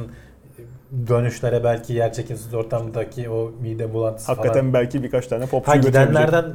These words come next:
Speaker 2: bu arada
Speaker 1: <laughs>
Speaker 2: şeyi de sordular, e, gazeteciler, e, Elon Musk'a, "Siz de gidecek misiniz?" diye.
Speaker 1: Hı.
Speaker 2: "Vallahi düşünüyorum, neden olmasın." dedi. Reddetmedi direkt, "Gitmeyeceğim." şeklinde.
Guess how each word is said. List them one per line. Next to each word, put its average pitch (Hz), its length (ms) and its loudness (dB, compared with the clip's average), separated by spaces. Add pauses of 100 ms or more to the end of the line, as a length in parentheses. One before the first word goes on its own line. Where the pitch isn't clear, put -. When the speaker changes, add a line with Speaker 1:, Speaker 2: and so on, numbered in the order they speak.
Speaker 2:
bu 131 100 4
arada 147 380 6
Speaker 1:
<laughs> - 0 -
Speaker 2:
şeyi 139 220 2
de 160 80 4
sordular, 107 480 2
e, 104 640 -4
gazeteciler, 107 640 -2 (680)
e, 110 60 -10
Elon 110 460 -4
Musk'a, 107 500 -4
"Siz 123 220 -4
de 127 60 2
gidecek 120 400 -2
misiniz?" 110 380 -8
diye. 156 220 0
Speaker 1:
Hı. 110 100 -2
Speaker 2:
"Vallahi 131 320 4
düşünüyorum, 139 320 -2
neden 131 200 4
olmasın." 120 440 0
dedi. 123 460 -4
Reddetmedi 123 600 0
direkt, 110 240 -2
"Gitmeyeceğim." 110 480 -6
şeklinde. 120 480 -6